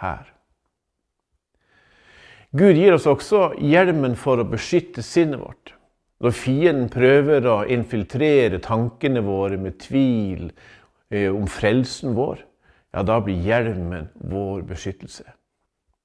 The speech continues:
Så Gud har altså gitt oss fem defensive våpen å bruke,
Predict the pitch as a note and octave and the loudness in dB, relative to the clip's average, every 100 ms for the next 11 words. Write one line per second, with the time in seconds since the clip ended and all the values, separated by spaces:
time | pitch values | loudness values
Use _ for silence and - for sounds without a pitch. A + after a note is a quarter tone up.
0 | _ _ _ _ _ _ _ - _ _ | _ _ _ _ _ _ _ -20 _ _
1 | C#3+ D#3+ G#3 E3 D3+ F3 E3 F3+ F3+ C3+ | 2 4 4 4 2 2 0 0 -2 -6
2 | - F#3 F3+ D3 C#3+ E3+ - C3 - B2+ | -2 0 2 2 0 0 0 -4 0 0
3 | A#2+ A2+ A2+ A2+ A2+ A2 G#2+ G#2 G2 - | 0 0 0 -2 -6 -6 -4 -6 -6 -10